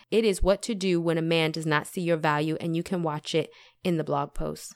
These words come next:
So if you want to know how to deal with the breakup, the best breakup advice that I can give you is to put on your big girl panties and get over it. That's it. Do not gain another hundred pounds, beg for the person to come back, or wonder what you did wrong.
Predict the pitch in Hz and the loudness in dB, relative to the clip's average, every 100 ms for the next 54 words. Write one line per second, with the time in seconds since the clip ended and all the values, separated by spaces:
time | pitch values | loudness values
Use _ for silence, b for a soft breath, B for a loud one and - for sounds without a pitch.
0 | - - 202 180 220 226 233 - 214 185 | -20 -6 -2 -2 0 2 2 0 0 0
1 | 160 165 170 170 175 175 180 156 147 147 | 0 0 -2 0 -2 -2 -2 0 -2 -4
2 | 143 - 175 165 156 185 196 240 180 175 | -6 0 4 4 2 4 4 4 4 6
3 | 175 - - 202 185 175 156 180 - 185 | 6 2 2 2 2 2 2 0 -2 -2
4 | 156 170 214 180 175 160 170 - 170 175 | 0 -2 -2 -2 -2 -2 -4 -6 -6 -4
5 | 196 190 202 202 175 165 165 170 175 175 | 0 0 2 0 0 -2 0 -2 -2 -2
6 | 170 180 185 180 175 170 180 170 156 151 | -2 -2 -2 -2 0 0 0 0 0 -2
7 | - B B B B 202 202 214 208 - | -8 B B B B -2 0 2 4 2
8 | - B 170 180 202 180 180 190 196 185 | -2 B -4 2 4 4 4 2 0 2
9 | 175 170 170 170 165 156 - - 165 151 | 2 0 2 0 0 -2 -4 0 2 2
10 | 151 156 - 170 165 170 165 180 156 156 | -2 -8 -4 -2 -2 -4 -4 -4 -6 -6
11 | 151 - 160 156 151 151 - 156 156 156 | -8 -8 -8 0 2 2 0 -4 -4 -2
12 | 147 135 - 156 151 151 151 147 151 | -2 -4 -6 -6 -6 -4 -2 -2 -4